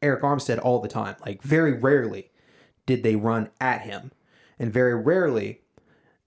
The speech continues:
in, like, pass protection was he one-on-one with a tackle. And if he was one-on-one with a tackle, it's because he was on, uh, like,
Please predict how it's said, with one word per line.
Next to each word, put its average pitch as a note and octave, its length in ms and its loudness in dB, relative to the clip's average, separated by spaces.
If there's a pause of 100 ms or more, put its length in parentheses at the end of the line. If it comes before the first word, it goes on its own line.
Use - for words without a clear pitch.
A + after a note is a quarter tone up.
in, A#2+ 240 0
like, G2+ 200 -4
pass C#3+ 220 0
protection G#2+ 720 -4 (120)
was B2+ 200 0
he B2+ 120 -2
one-on-one A2+ 840 0
with G#2 140 -8
a G#2 60 -12
tackle. - 500 -8 (640)
And A#2+ 100 0
if A2 80 -2
he A#2+ 80 -2
was F#3 260 4
one-on-one B2 340 0
with A2+ 100 -2
a G2+ 60 -2
tackle, G#2 460 -6 (640)
it's A#2+ 200 -6
because A#2 680 -2 (220)
he D3 160 0
was C#3 140 4
on, A#2 640 -2 (540)
uh, G#2 400 -2 (140)
like, G2 320 -6